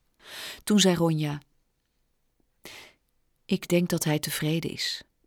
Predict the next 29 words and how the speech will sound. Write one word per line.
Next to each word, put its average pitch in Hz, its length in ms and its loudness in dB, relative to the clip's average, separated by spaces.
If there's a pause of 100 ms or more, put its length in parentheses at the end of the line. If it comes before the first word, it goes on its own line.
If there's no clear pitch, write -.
(840)
Nu 185 200 6
ik - 160 2
weg 190 280 2
ben, 143 320 -4 (640)
kan 160 160 0
hij 160 180 2
me 143 100 -2
tenminste 139 480 -2
vergeten." - 580 -14 (1080)
En 135 120 -2
dat 127 160 2
probeerde 131 440 2
ze 120 160 -6
te 120 120 -10
geloven. 135 600 -4 (460)
Maar 131 240 0
diep 170 280 0
in 151 220 2
haar 151 260 4
hart 147 520 2
wist 156 240 2
ze 143 220 0 (180)
dat 135 180 -4
het 135 100 -8
niet 156 220 -4
waar 170 240 -6
was. 135 320 -12 (1200)
Die 180 260 2
nacht 170 440 2